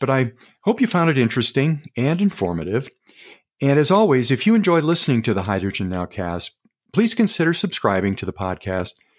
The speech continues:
and also give us a rating in your podcast app. A good rating helps us be discovered by other people.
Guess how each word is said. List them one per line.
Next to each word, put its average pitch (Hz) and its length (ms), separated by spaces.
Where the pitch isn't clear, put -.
and 131 100
also 196 280
give 220 160
us 226 140
a 185 40
rating 143 320
in 104 220
your 107 160
podcast 95 640
app. 76 220
A - 40
good 190 200
rating 175 380
helps - 180
us 151 100
be 139 140
discovered 110 500
by 90 140
other 87 160
people. 80 420